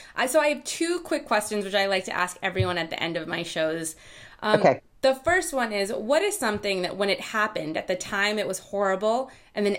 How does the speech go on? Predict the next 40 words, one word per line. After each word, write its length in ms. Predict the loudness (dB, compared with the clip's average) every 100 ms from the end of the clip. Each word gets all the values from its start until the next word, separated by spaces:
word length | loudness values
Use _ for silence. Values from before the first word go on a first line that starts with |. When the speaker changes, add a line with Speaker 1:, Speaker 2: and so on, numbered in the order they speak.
| 0
Speaker 1:
ended 260 | 0 2
up 100 | 0
becoming 380 | -2 -4 -4 -2
a 40 | -2
big 260 | -2 -4
blessing? 560 | -4 -6 -6 -8 -10 -12 -18 _ _ _ _ _ _ _ _ -20 _ 4
Speaker 2:
Oh, 100 | 8
in 140 | 8 8
my 200 | 8 8
own 200 | 6 6
life? 600 | 4 4 2 0 -18 -20 _ _ _ _ _ -20 _ -20 _ _ _
So 420 | -12 6 8 10
many. 380 | 8 6 4 0 -10 -12 -2 0 8
So, 280 | 8 8 4
Speaker 1:
<laughs> 60 | -2
Speaker 2:
so, 280 | 4 6 4
so, 360 | 0 2 2
so 240 | 2 0 0
many. 220 | 0 4
But, 280 | 4 4 6
but 200 | 6 6
let 240 | 4 4
me 140 | 2
just 200 | 4 2 6
give 140 | 6
you 60 | 6
an 60 |
example. 480 | 4 6 4 6 2
So 180 | 4 6
when, 280 | 8 8 6
uh, 200 | 6 4 4
Chiron 520 | 6 8 10 8 8
went 160 | 6 8
into 480 | 6 6 4 6
Pisces, 840 | 4 4 6 6 6 4 6 4 6
which 200 | 6 8
was 140 | 6 6
in 140 | 6
two 160 | 6 6
thousand 500 | 8 6 6 0